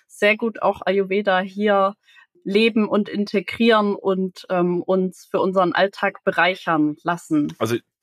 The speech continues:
Speaker 2: ich muss jetzt nicht irgendwie in eine Ayurveda-Kaste reingeboren werden oder sowas, sondern
Speaker 1: Richtig.
Speaker 2: ich
Speaker 1: <laughs> Genau. Also das, äh, du kannst hier und heute für dich mit Ayurveda anfangen,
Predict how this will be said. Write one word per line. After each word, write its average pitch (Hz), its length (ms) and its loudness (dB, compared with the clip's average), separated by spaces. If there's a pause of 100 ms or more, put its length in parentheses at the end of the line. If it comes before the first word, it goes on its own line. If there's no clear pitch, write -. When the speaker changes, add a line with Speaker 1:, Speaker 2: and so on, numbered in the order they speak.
Speaker 2:
ich 117 140 -4
muss 147 220 2
jetzt 127 180 2
nicht 139 180 2
irgendwie 127 300 2
in 127 80 0
eine 117 220 2
Ayurveda-Kaste 110 920 2
reingeboren 92 680 2
werden 76 240 2
oder 80 180 -2
sowas, 71 240 -8
sondern 92 200 4
Speaker 1:
Richtig. 82 260 2
Speaker 2:
ich 381 120 6 (420)
Speaker 1:
<laughs> 269 1040 0
Genau. 208 340 4 (140)
Also 214 280 2
das, 226 320 -4
äh, 220 160 -2
du 220 140 -8
kannst 277 480 -4
hier 302 260 0
und 254 200 -2
heute 247 380 -2
für 233 220 -2
dich - 380 -6
mit 220 260 -4
Ayurveda 214 640 2
anfangen, 190 760 -2